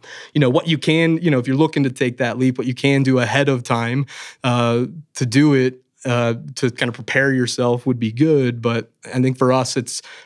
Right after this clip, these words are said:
really about not letting those opportunities in life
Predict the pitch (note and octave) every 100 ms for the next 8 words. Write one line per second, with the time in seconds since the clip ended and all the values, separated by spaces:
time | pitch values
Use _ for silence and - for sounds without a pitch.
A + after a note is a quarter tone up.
0 | - D3 B2 B2+ A2+ A#2+ B2 A#2+ A#2 A#2
1 | A2+ A2 A2+ A2+ B2 A2+ A#2+ A#2+ A#2 A2+
2 | A2 A2+ A2+ A#2 A#2 - -